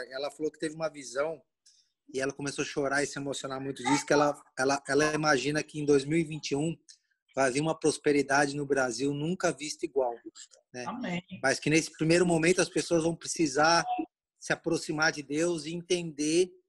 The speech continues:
Speaker 1: que, que, que não está mais na força delas, né? Ontem eu fiz uma live com um cara muito famoso aí na, em rede social e a gente tava compartilhando sobre, era Deus nos negócios, né?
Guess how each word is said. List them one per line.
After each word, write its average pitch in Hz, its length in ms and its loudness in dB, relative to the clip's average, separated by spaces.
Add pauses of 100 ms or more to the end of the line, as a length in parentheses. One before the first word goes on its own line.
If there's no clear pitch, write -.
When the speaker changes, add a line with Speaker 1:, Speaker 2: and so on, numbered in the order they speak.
(380)
Speaker 1:
que, 156 220 -4
que, 151 360 -6
que 156 320 -6
não 151 140 0
está 170 240 0
mais 170 160 2
na 170 140 0
força 190 540 2
delas, 131 440 -6
né? 131 180 -12 (460)
Ontem 147 200 -6
eu 156 40 -6
fiz 160 140 -6
uma 160 160 -2
live 147 260 -2
com 151 100 -12
um 143 40 -8
cara 139 280 -4 (160)
muito 135 320 -12
famoso 127 380 -4
aí 127 60 -6
na, 123 160 -6
em 131 200 -8
rede 127 160 0
social 135 380 0
e 143 80 4
a 135 60 4
gente 139 100 -4
tava 143 160 2
compartilhando 139 480 -2
sobre, 139 180 -4
era 135 160 0
Deus 156 240 2
nos 156 200 -6
negócios, 135 560 -2
né? 120 120 -16